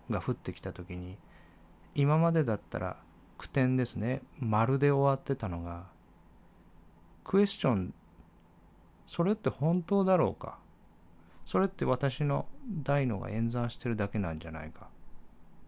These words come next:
っていうふうに、頭の中に降ってくるものを思いついてしまったら、なかっ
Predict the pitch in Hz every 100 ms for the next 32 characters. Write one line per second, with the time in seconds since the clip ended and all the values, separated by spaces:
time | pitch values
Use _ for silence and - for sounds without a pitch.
0 | - 98 87 85 87 87 90 - - -
1 | - - - - - - - - - -
2 | 147 165 165 170 165 165 120 107 - -
3 | - 104 - 95 87 85 90 95 - -
4 | - - - - 113 95 - - - -
5 | - - - - - - - - - -
6 | - - - - 156 165 190 196 202 170
7 | 123 - 104 87 - - 90 90 - -
8 | - - - - - - - - - -
9 | 120 139 160 131